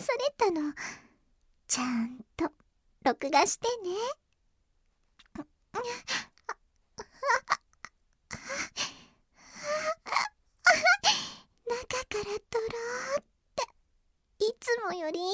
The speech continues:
っぱい。これ、やっぱり他の人に見せるの？<laughs> やった？だって、他の人に見せたら、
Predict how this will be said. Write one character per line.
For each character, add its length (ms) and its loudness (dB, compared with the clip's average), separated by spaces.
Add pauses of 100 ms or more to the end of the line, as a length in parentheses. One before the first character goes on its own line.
(120)
っ 40 -6 (560)
ぱ 80 -2
い。 40 -4 (2500)
こ 200 -4
れ、 80 0 (880)
や 120 -6
っ 120 -16
ぱ 160 10
り 60 6 (160)
他 260 -6
の 140 -2
人 240 0
に 140 0
見 160 0
せ 200 4
る 200 2
の？ 200 -2 (1400)
<laughs> 1300 -2
や 240 2
っ 20 -16 (180)
た？ 100 6 (1300)
だ 160 2
っ 60 -8 (220)
て、 200 4 (600)
他 320 0
の 140 4
人 220 4
に 160 0
見 160 2
せ 140 4
た 180 -2
ら、 220 -4